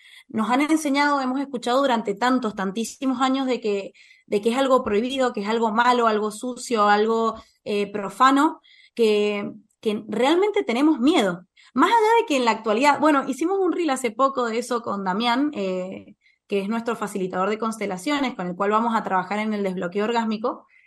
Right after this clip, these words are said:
eh, en el que charlábamos de esto y hablábamos del impacto social que tiene todas estas ideas y estas creencias limitantes que nos han implantado durante años. Más allá de que en la actualidad <clears throat> todas las mujeres sabemos y reconocemos los derechos que tenemos,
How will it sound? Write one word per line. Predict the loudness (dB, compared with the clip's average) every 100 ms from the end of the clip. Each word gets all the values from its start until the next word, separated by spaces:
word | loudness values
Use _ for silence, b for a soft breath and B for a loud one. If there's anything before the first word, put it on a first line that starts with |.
| b _ _ _ -2
eh, | -2 -2 -2
en | -2
el | 0
que | -2
charlábamos | 0 4 4 4 0
de | 0
esto | -2 -2 -2 -2
y | -2
hablábamos | 0 4 4 4
del | 2 0
impacto | -2 0 0 0 -8 -6
social | -8 -4 -4 -2
que | -4 -4
tiene | -2 -2 -2
todas | -4 -4
estas | -6 -6
ideas | -2 0 2 2
y | -2
estas | -4 -10 -6
creencias | -2 -2 -2 -4
limitantes | -2 -2 0 0 0 -2
que | -2
nos | -2
han | 0
implantado | 0 0 -2 0 2 4 4 4
durante | 0 -4 -6 0
años. | 2 2 0 -6 _ B B B B 0
Más | 2 2 2
allá | 0
de | 0
que | -2 -2
en | -2
la | -2
actualidad | -2 -2 0 0 -2 0
<clears throat> | 4 6 6 8 4 2 -8 -10 0
todas | 4 6
las | 4
mujeres | 2 0 0 0
sabemos | 0 4 6 4 0
y | -4
reconocemos | -4 -2 -2 -2 0 0 0
los | -2 -2
derechos | 2 2 2 -4 -8
que | -6
tenemos, | -4 -2 -2